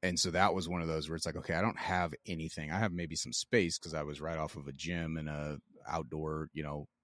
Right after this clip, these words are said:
grass field that I could go do a lot of stuff, but I had to work with what I got. Um, and that's kind of the fun thing about my job now at Sorinex is my process of going through,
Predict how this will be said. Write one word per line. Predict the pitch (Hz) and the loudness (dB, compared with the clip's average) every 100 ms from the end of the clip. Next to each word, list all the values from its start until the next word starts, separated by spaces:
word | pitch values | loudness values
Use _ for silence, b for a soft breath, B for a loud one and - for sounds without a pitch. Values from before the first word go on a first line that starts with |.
| _ - | _ -6
grass | 85 80 73 | 0 2 2
field | - 82 80 73 69 | 0 0 0 0 -2
that | 71 | -2
I | 71 | -2
could | 71 71 | -4 -4
go | 73 67 | -4 -2
do | 80 80 | -2 0
a | |
lot | 78 73 | 0 -2
of | - | -2
stuff, | - 71 - | -4 -4 -4
but | 76 | -4
I | 73 | -2
had | 76 | -2
to | |
work | 76 78 - | -2 -4 -4
with | - | -8
what | 76 | -8
I | 69 | -8
got. | - 107 110 85 - B B B B B _ - | -6 -2 0 0 -2 B B B B B _ -2
Um, | 85 78 71 71 - - | 2 2 0 -4 -6 -2
and | 87 98 | 2 4
that's | 98 - | 2 2
kind | 104 | 2
of | 92 | 2
the | 76 | 0
fun | - 95 | 0 0
thing | 78 78 | 0 -2
about | 78 76 | -2 -2
my | 76 73 | -2 -4
job | 71 80 78 73 | -4 0 0 0
now | 73 78 85 78 | -2 -2 0 0
at | 71 | 0
Sorinex | - 98 87 76 73 - 71 | -2 0 0 0 -2 -2 -2
is | 67 - B B B B B B _ | -4 -6 B B B B B B _
my | 82 92 117 | 0 2 2
process | - 107 92 92 90 80 - | 4 6 6 4 0 0 -2
of | 82 80 | -4 -2
going | 82 85 87 85 | 0 0 0 -4
through, | - - 85 82 80 80 | -8 -6 -2 0 0 -2